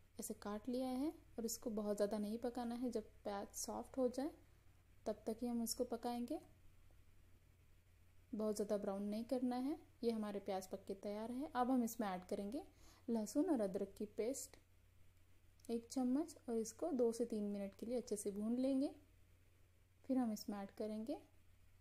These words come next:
आधी छोटी चम्मच हल्दी पाउडर और एक चम्मच coriander पाउडर। हम यहाँ पे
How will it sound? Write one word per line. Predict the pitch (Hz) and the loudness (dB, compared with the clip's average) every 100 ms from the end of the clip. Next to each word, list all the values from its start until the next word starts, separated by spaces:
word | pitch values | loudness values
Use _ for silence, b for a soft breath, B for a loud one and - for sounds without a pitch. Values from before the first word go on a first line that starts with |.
| - | 0
आधी | 233 254 | 2 4
छोटी | 226 220 | 2 0
चम्मच | 196 190 185 | -4 -4 -2
हल्दी | 190 190 233 | 0 0 0
पाउडर | 247 247 240 381 - - - _ - - - - | 2 2 4 2 0 -20 -20 _ -20 -20 -20 -4
और | 226 208 | -2 2
एक | 220 - | 0 -2
चम्मच | 214 208 302 - - | -4 -2 -2 -4 0
coriander | 208 196 208 240 | 2 2 2 0
पाउडर। | 247 240 254 370 - - - - - - - - - - - | 2 2 4 2 -2 -20 -20 -20 -20 -20 -20 -20 -20 -20 -6
हम | 226 | -2
यहाँ | 220 214 | 0 0
पे | 214 | 2